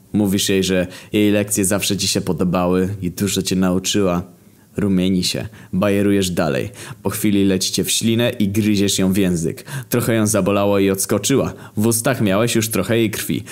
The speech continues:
Wracacie na salę, wypluwasz krew na stolik, maczasz w niej końcówkę długopisu i piszesz. Po trzydziestu minutach egzamin się kończy. Wracasz do domu zadowolony, bo poszło ci zajebiście. Po miesiącu wyniki.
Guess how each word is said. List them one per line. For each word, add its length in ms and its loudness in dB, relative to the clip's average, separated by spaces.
Wracacie 420 0
na 100 0
salę, 520 0
wypluwasz 480 0
krew 280 -2
na 100 -2
stolik, 480 0
maczasz 340 -2
w 60 0
niej 140 2
końcówkę 480 0
długopisu 600 2
i 120 4
piszesz. 500 0
Po 100 0
trzydziestu 480 0
minutach 440 0
egzamin 440 2
się 140 0
kończy. 460 0
Wracasz 380 0
do 120 -2
domu 260 2
zadowolony, 680 2
bo 140 0
poszło 460 0
ci 180 0
zajebiście. 920 0
Po 100 2
miesiącu 400 2
wyniki. 480 0